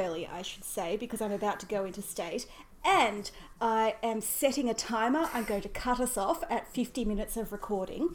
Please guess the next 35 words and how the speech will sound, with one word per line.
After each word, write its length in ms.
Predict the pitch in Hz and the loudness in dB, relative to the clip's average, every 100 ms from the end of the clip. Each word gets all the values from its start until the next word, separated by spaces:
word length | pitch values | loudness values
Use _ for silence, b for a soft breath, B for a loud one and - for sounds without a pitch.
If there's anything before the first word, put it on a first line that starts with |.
| B B | B B
so 160 | - 240 | 2 4
that 100 | 226 | 6
I 160 | 233 240 | 6 6
have 200 | 240 - | 6 2
time 240 | 247 226 | 2 0
to 200 | 240 - | 0 0
edit 220 | 240 240 208 | 4 4 4
this 240 | 214 208 | 0 0
and 100 | 269 | -2
upload 440 | 208 208 214 214 208 | -2 0 2 2 0
it 100 | 208 | -4
before 340 | 214 233 220 | -2 4 6
I 120 | 202 | 6
go. 400 | 202 214 82 - - b b b b b b b | 4 0 0 -6 -8 b b b b b b b
'Cause 240 | - 175 - | -12 -12 -8
I, 80 | 220 | -6
I, 240 | - 214 220 | -4 -4 -2
I 40 | 220 | -2
just 240 | 226 - | -4 -4
don't 160 | 226 214 | -4 -2
see 180 | 240 | -2
myself 420 | 214 202 - 202 - | 0 -2 -4 -6 -4
being 180 | 202 | -2
able 180 | 196 196 | -2 -4
to 160 | 208 196 | -6 -4
edit 240 | 208 196 - | -2 -4 -2
after 300 | 196 196 190 | -4 -4 -6
work 300 | 190 202 208 | -4 -4 -6
on 80 | |
a 60 | 190 | -6
weekday. 420 | 180 175 - - | -6 -8 -8 -6
That's 220 | - - 214 | -6 -6 -6
not 120 | - | -6
gonna 140 | 196 | -6
happen. 340 | 208 - - | -6 -6 -8